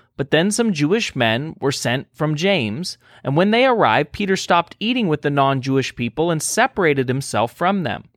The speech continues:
He was afraid of the Jews who believe that all non-Jewish people must be circumcised.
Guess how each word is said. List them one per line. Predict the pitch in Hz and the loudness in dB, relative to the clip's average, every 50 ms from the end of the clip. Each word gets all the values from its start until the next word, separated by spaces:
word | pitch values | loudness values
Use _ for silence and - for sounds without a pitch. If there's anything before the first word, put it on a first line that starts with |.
| _ _ _ _ _ _ _ _ _ _ _ _ | _ _ _ _ _ _ _ _ _ _ _ _
He | - 180 190 | -4 -2 0
was | 190 190 175 | 0 0 0
afraid | 190 175 - 202 220 240 269 277 | -2 -2 0 2 2 2 2 0
of | 233 196 | -2 -2
the | 170 143 | -4 -4
Jews | 123 123 123 123 123 147 - - _ _ _ _ _ _ | -2 -2 -4 -2 -4 -4 -6 -10 _ _ _ _ _ _
who | - 170 170 | 0 0 0
believe | 156 170 165 160 175 185 202 208 175 | 2 2 2 2 2 0 -2 -2 -2
that | 165 160 - - | 0 -2 0 0
all | - 170 175 175 180 175 | 0 2 2 2 2 0
non-Jewish | 170 170 165 170 208 262 277 220 170 160 147 147 139 - - | 0 0 2 2 0 0 -2 -4 -2 0 0 0 -2 -4 -6
people | - 127 117 - 156 170 | -8 -8 -6 -4 -4 -2
must | 170 135 127 - - | 0 0 0 0 -2
be | - 170 170 | -6 -6 -4
circumcised. | - - 220 233 233 220 196 175 - - 110 - - 87 - - | -2 0 0 0 0 -2 -4 -2 -2 -4 -4 -4 -4 -8 -14 -18